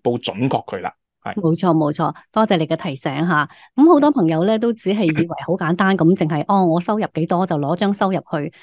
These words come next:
Speaker 2: 但係你要知道報稅，稅務師一定會盡量喺合法嘅情況下係幫你咧係減免㗎嘛。能夠慳得就慳啦，係咪？一分錢都係一分錢啦。噉所以咧，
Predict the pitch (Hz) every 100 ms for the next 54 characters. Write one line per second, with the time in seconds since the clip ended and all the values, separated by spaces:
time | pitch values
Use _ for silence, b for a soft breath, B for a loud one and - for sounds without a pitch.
0 | b - 202 208 196 214 226 302 226 190
1 | 196 202 190 190 - b - 247 247 214
2 | 302 311 214 185 196 170 175 180 160 165
3 | 185 262 - 170 170 180 143 180 175 180
4 | 165 160 233 240 254 220 160 185 202 190
5 | 143 143 147 196 151 156 170 156 B B
6 | 175 - 196 214 220 285 285 202 160 233
7 | 226 233 180 175 214 233 226 147 175 175
8 | 180 180 151 151 147 b b 254 262 208
9 | 233 190